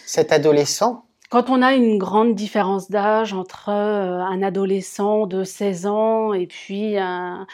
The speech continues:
Speaker 2: un compagnon qui aurait, euh, une quarantaine d'années, bon, on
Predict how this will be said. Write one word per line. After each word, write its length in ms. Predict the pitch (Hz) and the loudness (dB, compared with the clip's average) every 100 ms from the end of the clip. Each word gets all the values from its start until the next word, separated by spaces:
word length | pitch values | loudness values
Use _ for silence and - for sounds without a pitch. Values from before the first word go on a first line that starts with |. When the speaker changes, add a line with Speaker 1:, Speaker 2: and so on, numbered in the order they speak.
| - - | -20 -20
Speaker 2:
un 280 | 139 - - - | -20 -16 -16 -8
compagnon 680 | 180 180 202 208 214 233 226 | -2 2 4 4 2 2 0
qui 220 | - 202 | -4 -4
aurait, 520 | 180 180 208 226 208 | -2 2 4 4 2
euh, 480 | 175 175 170 175 175 | -2 -8 -10 -10 -10
une 280 | 175 175 170 | -8 -8 -6
quarantaine 520 | 196 180 214 214 208 | -2 0 0 0 2
d'années, 540 | 208 202 220 247 285 - - - - - - - - - _ _ _ | 2 4 4 2 2 -6 -20 -20 -20 -20 -20 -20 -20 -20 _ _ _
bon, 280 | 196 190 208 - | -4 -4 -6 -10
on 140 | 214 | -10